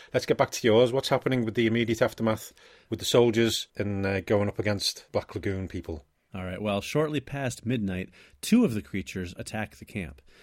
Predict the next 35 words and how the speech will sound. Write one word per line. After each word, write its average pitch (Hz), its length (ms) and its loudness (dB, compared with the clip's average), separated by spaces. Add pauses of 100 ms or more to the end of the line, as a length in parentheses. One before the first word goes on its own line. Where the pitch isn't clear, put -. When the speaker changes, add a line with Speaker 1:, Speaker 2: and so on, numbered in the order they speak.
(180)
Speaker 2:
They 143 100 2
manage 170 400 0
to - 100 -6
kill 131 220 -2
off 123 160 -2
about 95 220 -2
half 151 280 -4
of 113 100 -8
the 107 80 -6
soldiers, 87 520 -4
but 160 360 -2
the 139 60 -8
soldiers' 156 460 -2
use 139 220 -2
of 107 80 -8
hand 151 240 -2
grenades 139 400 -2
and 95 120 -4
fully 143 240 -4
automatic 110 400 -2
weaponry 101 520 -4 (260)
gives 165 240 2
them 139 180 4
the 127 140 2
advantage, 101 600 -2
and 107 100 0
they 107 60 4
eventually 107 440 0
kill 98 260 -4
them 95 180 -4
both. - 340 -8 (220)
In 214 180 4
the 185 80 2
battle, 113 380 0
the, 95 120 -6